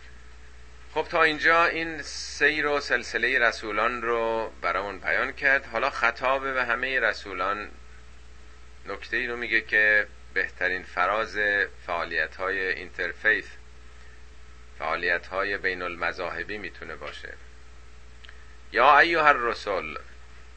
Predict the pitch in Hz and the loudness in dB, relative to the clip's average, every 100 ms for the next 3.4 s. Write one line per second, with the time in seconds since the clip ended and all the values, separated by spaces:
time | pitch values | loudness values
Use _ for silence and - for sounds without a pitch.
0 | - - - - - - - - 107 117 | -16 -16 -16 -16 -16 -16 -4 2 2 2
1 | 113 - - - - - - - - - | -4 -12 -16 -16 -16 -16 -16 -16 -16 -16
2 | - - - - - - 78 113 - 143 | -16 -16 -16 -16 -16 -4 2 2 2 -2
3 | 110 95 82 65 | 2 2 0 -8